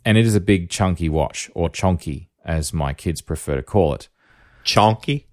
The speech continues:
Speaker 1: Chonky.
Speaker 2: <laughs>
Speaker 1: Yeah, it's like
Speaker 2: Chonk.
Speaker 1: chunky, but with an O. I don't actually understand why, but they just say, "Yeah, Dad, that, that watch is chonky." I'm like, "Yeah, totes, amazeballs," or what am, what's the, well, I don't even know what it's supposed to be saying anymore.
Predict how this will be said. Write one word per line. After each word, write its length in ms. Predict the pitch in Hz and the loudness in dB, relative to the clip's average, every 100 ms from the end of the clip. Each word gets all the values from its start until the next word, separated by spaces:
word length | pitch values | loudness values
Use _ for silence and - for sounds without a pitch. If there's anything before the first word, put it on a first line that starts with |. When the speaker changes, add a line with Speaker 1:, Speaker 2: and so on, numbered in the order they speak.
| _ | _
Speaker 1:
Chonky. 640 | - 95 82 - - 60 - - | 0 2 2 -2 -4 -6 -12 -18
Speaker 2:
<laughs> 40 | - | -6
Speaker 1:
Yeah, 340 | 90 78 - - | -2 -2 -4 -6
it's 240 | 90 - | -2 4
like 140 | 98 | 4
Speaker 2:
Chonk. 140 | 95 90 | 4 4
Speaker 1:
chunky, 600 | 117 123 131 131 123 123 - - _ _ - 80 - _ | 4 4 4 4 2 -4 -14 -18 _ _ -16 -16 -18 _
but 280 | 95 90 - | 4 4 0
with 200 | 98 92 | 0 2
an 160 | 87 85 _ _ | 2 -2 _ _
O. 580 | 87 85 76 67 58 57 - | -4 -2 -2 -4 -8 -10 -8
I 80 | - 107 | -2 0
don't 200 | 120 - | -2 -4
actually 400 | 92 95 - 85 | -8 -6 -6 -4
understand 480 | 80 78 80 78 73 | -4 -4 -6 -6 -4
why, 380 | 73 76 76 - | -4 -4 -6 -8
but 140 | - | -8
they 120 | 80 | -8
just 200 | 78 78 | -8 -6
say, 240 | 82 82 - _ _ _ | -6 -6 -8 _ _ _
"Yeah, 320 | 98 117 110 | 4 6 6
Dad, 300 | 76 85 87 | 2 0 0
that, 220 | 104 76 | 0 0
that 120 | 98 92 | -2 0
watch 240 | 92 - | -2 -2
is 140 | - | -8
chonky." 640 | - - 92 101 82 50 - 87 | -8 -2 0 0 -2 -10 -12 -8
I'm 100 | 80 | -6
like, 140 | - | -6
"Yeah, 440 | 76 98 92 71 73 _ _ _ _ _ - | -2 0 2 0 -6 _ _ _ _ _ -12
totes, 640 | - 98 85 - - - 82 | 0 2 2 0 -4 -4 -4
amazeballs," 840 | 82 82 87 85 78 67 58 - | -2 -2 -2 -4 -4 -4 -4 -8
or 120 | 64 | -8
what 120 | 85 | -6
am, 160 | 101 - | -6 -6
what's 280 | 92 - - | -6 -6 -6
the, 120 | 65 | -8
well, 140 | 76 | -6
I 60 | 87 | -6
don't 80 | 101 | -4
even 120 | 82 | -4
know 100 | 78 | -4
what 60 | 73 | -4
it's 220 | - - | -8 -14
supposed 260 | _ 76 78 | _ -10 -8
to 60 | - | -8
be 60 | |
saying 320 | - 80 85 76 | -6 -4 -2 -4
anymore. 300 | 67 67 | -6 -8